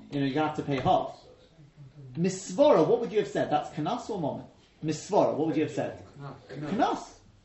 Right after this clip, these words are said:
Speaker 1: Like the Manda Omar with, with, uh, with, uh, Chatzi Nezek, with the Keren, you have to pay half. There's a Manda Omar there which says Kanas.
Speaker 2: Yeah, yeah,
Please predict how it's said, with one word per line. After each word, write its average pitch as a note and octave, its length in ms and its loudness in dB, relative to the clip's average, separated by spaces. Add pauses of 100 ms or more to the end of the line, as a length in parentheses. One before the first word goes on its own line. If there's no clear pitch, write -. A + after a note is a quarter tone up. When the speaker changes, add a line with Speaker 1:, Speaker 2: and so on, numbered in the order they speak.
(200)
Speaker 1:
Like F#3 280 4
the F#3+ 60 -2
Manda F3+ 260 4
Omar E3 340 4
with, D3 320 6
with, D3+ 200 2
uh, C#3 320 4
with, C#3 200 2
uh, C3 200 2
Chatzi - 260 -2
Nezek, C3+ 400 0 (360)
with C3+ 120 -4
the C3 80 -4
Keren, D#3+ 360 4 (180)
you D3 100 2
have C#3+ 100 2
to - 60 -10
pay D3 140 4
half. C3+ 300 4
There's D#3 160 -2
a C#3+ 40 -2
Manda D3+ 240 2
Omar C#3 160 2
there D3+ 120 2
which - 100 -4
says D#3+ 180 -6
Kanas. - 340 -2 (260)
Speaker 2:
Yeah, A#2+ 140 -8
yeah, B2 60 -6